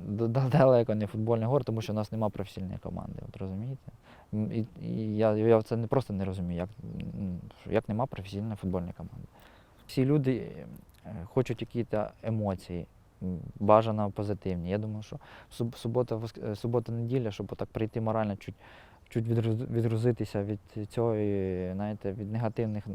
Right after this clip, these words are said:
новин, то, я думаю, тут би люди б ходили б на, на футбол. А в нас, як то кажуть, поки, поки, поки не до футболу, я так розумію. Може, дай Бог, ця,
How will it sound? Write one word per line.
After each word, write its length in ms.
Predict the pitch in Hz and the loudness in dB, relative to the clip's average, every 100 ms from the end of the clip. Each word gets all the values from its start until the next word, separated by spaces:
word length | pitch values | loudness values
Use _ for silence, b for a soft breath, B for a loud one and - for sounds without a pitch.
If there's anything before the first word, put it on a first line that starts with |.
| - - - - | -10 -12 -10 -4
новин, 440 | 110 113 139 135 | -2 0 0 0
то, 120 | 107 | -4
я 100 | 98 | -4
думаю, 240 | 104 107 101 | -4 -4 -6
тут 140 | 110 | -4
би 180 | 107 107 B B B B | -2 -4 B B B B
люди 200 | 117 113 | 0 0
б 40 | 107 - 104 98 98 - B - | -2 -4 -4 -4 -6 -10 B -6
ходили 380 | 113 107 113 101 | -2 2 0 0
б 40 | |
на, 380 | - 85 85 82 - - | -4 -6 -6 -8 -10 -12
на 140 | 78 | -14
футбол. 420 | 87 87 87 87 85 B B B B - - | -10 -6 -4 -6 -8 B B B B -14 -4
А 60 | |
в 40 | 95 | -2
нас, 380 | 104 107 - - | 0 -2 -10 -6
як 240 | 90 92 - | -4 -4 -6
то 100 | - | -12
кажуть, 340 | - 92 95 - B B B B B - | -8 -8 -8 -10 B B B B B -4
поки, 240 | 104 - | -4 -2
поки, 280 | - 117 - | -2 -2 2
поки 240 | 151 156 | 2 2
не 100 | 139 | 0
до 120 | 120 113 | 2 0
футболу, 420 | 110 95 80 80 | 0 -2 -4 -4
я 60 | |
так 160 | 76 85 | -8 -4
розумію. 420 | 87 90 82 82 | -2 -2 -4 -2
Може, 220 | 90 101 92 | 0 0 2
дай 140 | 98 | 4
Бог, 180 | 98 98 | 2 2
ця, 200 | 101 | 2